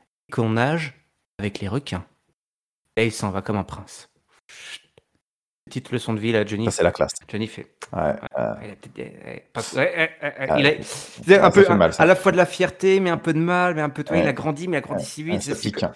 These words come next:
Speaker 1: ton propre
Speaker 2: Ouais.
Speaker 1: fils qui te fait une leçon de vie, en fait. Et là, qui te ren-, qui,
Speaker 2: Exactement.
Speaker 1: qui te renvoie tout à la face. Et là,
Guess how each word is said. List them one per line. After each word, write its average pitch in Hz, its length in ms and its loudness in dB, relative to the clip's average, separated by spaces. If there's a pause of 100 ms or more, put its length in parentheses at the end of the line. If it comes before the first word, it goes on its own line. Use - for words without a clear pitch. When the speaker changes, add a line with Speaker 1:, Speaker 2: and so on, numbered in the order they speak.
(140)
Speaker 1:
ton 143 140 -2
propre - 340 4
Speaker 2:
Ouais. 151 60 6
Speaker 1:
fils - 520 -4 (140)
qui - 100 -12
te - 60 -14
fait 156 140 -2
une 139 80 -2
leçon 127 320 -2
de 139 60 -4
vie, 196 120 -6
en 110 80 -4
fait. - 380 -18 (560)
Et - 20 -6
là, 147 120 0
qui 139 120 -8
te 135 140 -4
ren-, 135 160 2
qui, 110 100 -2
Speaker 2:
Exactement. 107 360 -2
Speaker 1:
qui - 120 -4
te 120 100 0
renvoie 120 300 0
tout - 220 -4
à 117 60 2
la 101 100 -8
face. - 400 -8
Et 101 80 -8
là, 107 340 -6